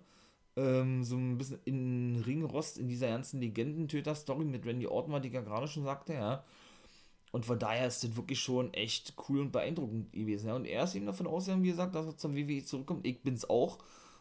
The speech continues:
weil ich ja der felsenfesten Überzeugung gewesen bin, was ja jetzt natürlich nicht mehr geht,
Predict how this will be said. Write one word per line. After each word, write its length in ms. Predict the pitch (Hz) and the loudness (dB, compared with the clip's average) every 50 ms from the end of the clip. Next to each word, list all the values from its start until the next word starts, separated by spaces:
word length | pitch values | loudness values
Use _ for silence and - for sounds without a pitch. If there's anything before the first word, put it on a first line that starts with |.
| - - | -6 0
weil 160 | 117 117 123 | 2 2 4
ich 40 | 127 | 4
ja 100 | 143 135 | 4 4
der 120 | 135 127 117 | 2 2 2
felsenfesten 640 | - 127 127 135 143 135 123 135 135 - - 139 | 2 2 2 2 0 -2 -2 -2 -2 -2 -4 -2
Überzeugung 560 | 123 117 123 - - - 120 120 143 156 151 123 | 0 2 0 0 2 2 2 2 4 4 2 2
gewesen 540 | 120 113 113 113 110 107 110 113 110 110 - | 2 2 2 2 2 2 0 -2 -4 -2 0
bin, 420 | 120 117 120 151 175 190 185 - - - - | 2 4 4 6 4 4 2 0 -6 -14 -12
was 120 | - 95 - | -12 -6 -4
ja 60 | 107 | -2
jetzt 200 | 95 95 92 - | 0 0 0 -2
natürlich 380 | - - - - 117 110 - - | -2 -4 -2 -2 -4 -4 -2 -2
nicht 320 | 120 117 113 - - - | -2 -2 -2 -4 -6 -4
mehr 140 | 120 113 107 | -2 0 0
geht, 400 | 110 104 107 117 135 139 - - | 0 0 0 0 0 0 -2 -8